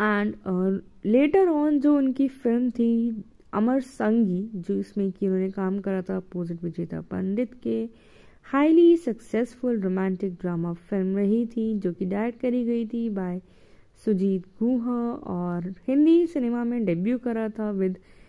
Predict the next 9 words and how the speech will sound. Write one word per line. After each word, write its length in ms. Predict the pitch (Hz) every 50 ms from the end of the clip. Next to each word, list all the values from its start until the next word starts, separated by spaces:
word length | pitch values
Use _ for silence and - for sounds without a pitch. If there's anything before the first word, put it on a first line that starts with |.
| - - _ _ _ 208
डेविड 360 | 226 233 247 254 269 240 220
धवन 420 | 214 220 220 208 214 214 214 214
की 260 | 208 - - 208 202 190
फिल्म 440 | - - - - 220 208 208 220 214 -
आंधिया 560 | - 208 190 190 196 196 202 214 226 226 226 226
से। 380 | 226 - 214 208 208 226 220 - - - - - - - - - - - - -
और 240 | - 196 180 180 - - -
apart 320 | - 220 - 262 285 311 294
from 180 | - - 339